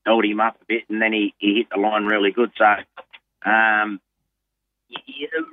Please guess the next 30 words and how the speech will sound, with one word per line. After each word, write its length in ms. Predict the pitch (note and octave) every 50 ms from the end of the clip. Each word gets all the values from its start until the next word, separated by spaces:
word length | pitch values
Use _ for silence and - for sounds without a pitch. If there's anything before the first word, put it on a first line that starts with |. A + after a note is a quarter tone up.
| _
really 360 | F3+ G3+ G#3+ F#3+ F3+ E3 D3+
happy 260 | C3+ C#3+ C#3+ - C3+ C#3
with 160 | C3+ C3+ B2+
his 180 | B2 A2+ -
run. 200 | C3 C3+ C#3+ D3
The 80 | C#3 B2+
draw 260 | - B2 C#3 C#3 C3+
I'm 100 | B2+ B2
not 160 | C3 B2 - _
so 60 | B2+
happy 380 | B2+ A#2+ B2 B2+ B2+ - B2 B2
with. 220 | B2 C3 C3+ B2
He's, 160 | - B2 A#2 - _ _ _ _
he, 160 | - B2 C3 B2
he's 140 | B2 A#2+
the 140 | A2 A2 -
sort 160 | C3+ C#3 B2
of 100 | A#2 G#2
dog 160 | - A#2+ A#2+ A2
you 100 | - A2 - _
think 200 | B2+ B2 A#2 -
would 140 | - A2+ G2+ - _ _ _ _ - - - _ _ _ _ -
maybe 320 | B2 B2 A#2+ A#2 A#2+ A2+
be, 340 | G2+ A#2+ A#2+ A#2 A2+ G2+ - _ _ _ _ _ - - _ _ _ _ _ _
you 80 | A#2+ A#2
know, 120 | A#2+ A#2 A#2 - _
four 240 | C3+ C3+ C3 B2 A#2+
or 40 | A2+ -
five 300 | B2 A#2+ A#2 A2+ G2+ A2
lengths 300 | A#2+ A#2+ A#2+ A2 -